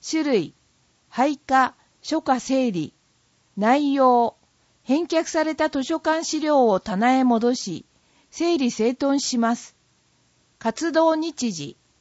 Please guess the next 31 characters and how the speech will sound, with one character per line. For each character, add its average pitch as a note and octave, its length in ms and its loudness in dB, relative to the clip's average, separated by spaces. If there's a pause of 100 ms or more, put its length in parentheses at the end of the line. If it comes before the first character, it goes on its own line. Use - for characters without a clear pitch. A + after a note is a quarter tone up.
(400)
休 E4 260 0
館 D#4+ 280 0
日 B3 120 2
を G3+ 100 2
除 F#3 340 0
く C4+ 120 -2
日 A#3 180 -4
の A3 280 2 (380)
午 D#4 200 2
前 D#4 280 2
九 B3+ 180 -4
時 B3+ 140 -6
三 C4+ 300 -2
十 D4+ 160 -4
分 A3 300 -2
か G3+ 160 -2
ら F#3 240 -2 (280)
午 E4 180 2
後 C#4+ 160 4
八 G#3+ 320 -6
時 C#4+ 160 -4
の A3+ 120 2
間 G3 340 0
で、 F3+ 260 -6 (340)
二 G3+ 160 0
時 D#4+ 160 -2
間 E4 300 -2
程 D#4+ 280 -2
度。 C#3 240 -6 (1200)
種 D#4 200 0
類、 B3 340 0